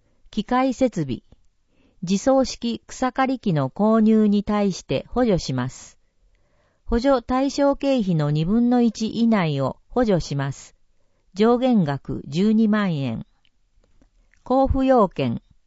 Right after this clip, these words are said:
町内に住所を有する農業者で農産物の出荷及び販売を行う個人経営体、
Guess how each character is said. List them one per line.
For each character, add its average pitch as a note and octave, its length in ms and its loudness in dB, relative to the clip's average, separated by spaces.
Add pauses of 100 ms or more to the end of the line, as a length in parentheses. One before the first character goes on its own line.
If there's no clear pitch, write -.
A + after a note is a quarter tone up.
(1000)
町 D4 260 2
内 F3 300 0
に C#3+ 240 -6
住 C4+ 240 -2
所 E3+ 220 -2
を D3 60 -2
有 G3 260 -2
す G#3+ 140 -6
る E3 160 -2
農 F#3+ 240 0
業 G3 220 0
者 D3 220 -6
で B2+ 200 -6 (320)
農 B3+ 200 0
産 C4 320 0
物 D#3+ 220 -6
の C3 180 -2
出 D#3 200 -6 (160)
荷 F3 200 -6 (180)
及 A#3+ 220 4
び C#3+ 160 -2
販 G3 300 0
売 G#3+ 280 0
を G3 140 -2
行 G3+ 140 -4
う F3 440 -4
個 F#3+ 140 0
人 A3+ 320 0
経 A3 180 -2 (140)
営 G3 200 -2
体、 E3+ 380 -8